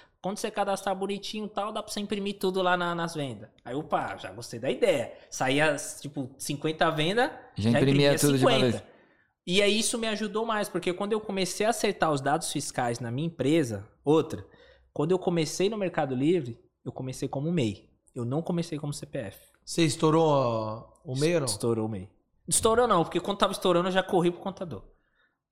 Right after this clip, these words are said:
Speaker 1: Falei, "Me ajuda, me ajuda", acho que tava em sessenta mil. Mas quando ela foi nesse processo de virar, estourou. Mas no-, eu, eu acho que não veio essa, essa paulada de
Speaker 3: É.
Speaker 1: retrocesso aí, caso que tinha estourado. E aí eu continuei metendo marcha. Quando foi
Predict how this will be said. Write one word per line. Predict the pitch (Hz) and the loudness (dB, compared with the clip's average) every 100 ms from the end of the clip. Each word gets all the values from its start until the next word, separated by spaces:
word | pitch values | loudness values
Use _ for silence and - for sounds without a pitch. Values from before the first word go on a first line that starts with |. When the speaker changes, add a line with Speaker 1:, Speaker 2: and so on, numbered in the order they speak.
| _ - | _ -2
Speaker 1:
Falei, | 131 | 0
"Me | 143 | 2
ajuda, | 170 139 185 | 2 2 2
me | 185 | 4
ajuda", | 180 143 170 | 4 4 2
acho | 175 | 2
que | - | 2
tava | 170 175 | 2 2
em | |
sessenta | 170 170 202 220 | 0 -6 -6 -6
mil. | 202 131 113 - _ _ _ _ _ | -6 -4 -6 -8 _ _ _ _ _
Mas | 135 123 | -4 -4
quando | 156 151 | -2 0
ela | 165 160 | 2 2
foi | 156 - | 0 -4
nesse | 156 151 147 147 | -4 -6 -6 -8
processo | 151 139 143 139 | -6 -4 -4 -4
de | - 127 | -8 -6
virar, | 127 127 175 170 - _ _ _ _ _ _ | -2 0 -2 -4 -10 _ _ _ _ _ _
estourou. | - 240 247 123 | -10 -6 -4 -4
Mas | 113 117 117 - - | -6 -6 -8 -10 -6
no-, | 139 151 | 0 2
eu, | 151 160 165 | 4 2 4
eu | 175 | 2
acho | 208 | 2
que | - | -2
não | 233 | -4
veio | 208 175 160 | 2 2 2
essa, | - 131 107 - _ _ _ _ _ _ | 0 -4 -4 -10 _ _ _ _ _ _
essa | - - | -6 -4
paulada | 131 135 127 123 | 2 4 4 2
de | 120 127 | 0 -2
Speaker 3:
É. | 123 117 | -2 -2
Speaker 1:
retrocesso | 117 113 131 - 123 113 123 | -4 -6 -6 -6 -6 -6 -6
aí, | 113 | -6
caso | - 113 - | -6 -8 -6
que | 120 | -8
tinha | - | -8
estourado. | 120 123 117 101 - - - - | -6 -4 -4 -6 -12 -20 -20 -2
E | |
aí | 262 160 | 2 2
eu | |
continuei | 156 196 190 185 | 0 -6 -6 -6
metendo | 180 180 170 | -6 -4 -2
marcha. | 151 139 170 247 - _ _ | -2 -4 -6 -8 -12 _ _
Quando | - 185 196 | -4 -2 -2
foi | - 190 196 202 185 175 143 117 | 0 4 4 4 2 2 2 0